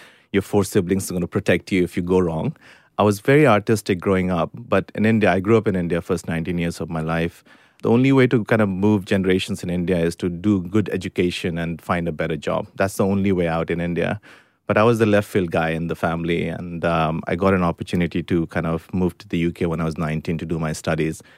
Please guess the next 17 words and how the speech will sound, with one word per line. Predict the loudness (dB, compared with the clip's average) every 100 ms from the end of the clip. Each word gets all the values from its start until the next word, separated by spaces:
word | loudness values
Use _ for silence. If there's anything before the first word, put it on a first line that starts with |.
| _ _
Uh, | -6 -4
so | -2 0
I'm, | 2 2 2
I've | 2
got | 2
the | 4
Indian | 4 4 4
values, | 4 4 4 2
but | 0 -2
I've | 0 0
got | -2
the | 0
risk-taking | -2 -4 -4 -4 -2 -4
ability | -4 -2 -2 -4
of | -6
an | -6
entrepreneur. | -6 -8 -8 -6 -4